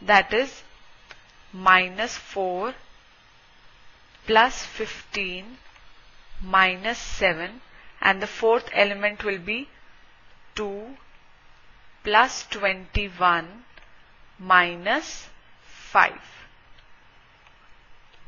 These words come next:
So here we get ten plus three minus four is nine, six minus ten is minus four, minus four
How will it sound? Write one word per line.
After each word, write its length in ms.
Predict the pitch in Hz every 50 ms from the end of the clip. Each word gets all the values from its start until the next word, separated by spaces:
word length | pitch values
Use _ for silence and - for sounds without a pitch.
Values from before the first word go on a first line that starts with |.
| - - - - - - - - - - - - - - - - - - -
So 300 | - - - - 240 240
here 340 | 220 208 233 233 240 254 262
we 160 | 269 285 277
get 400 | 233 196 202 196 175 170 196 - - - - - - - - - - - - - - - _ _ - - - - - - - - -
ten 400 | 226 214 208 208 226 247 269 - - -
plus 380 | - 220 226 233 262 - - - - -
three 320 | - - 233 226 233 240
minus 580 | 247 247 226 208 196 196 190 190 214 226 - -
four 440 | - - - 208 196 185 185 202 - - -
is 220 | - 208 208 208 208
nine, 560 | 196 190 175 170 165 160 160 165 190 226 - - - - - - - - - - -
six 480 | - - - 262 277 - - - -
minus 560 | 240 226 220 220 214 220 214 226 247 - - -
ten 400 | - 220 208 208 208 233 247 - -
is 180 | 208 214 196 196
minus 540 | 196 190 180 180 180 180 175 190 202 208 -
four, 480 | - - - 196 185 170 165 170 202 - - - - - - - - - - - _ - - - - - - - - - _ - - -
minus 480 | 196 208 202 202 208 214 233 254 262 -
four 360 | - - 254 247 247 247 254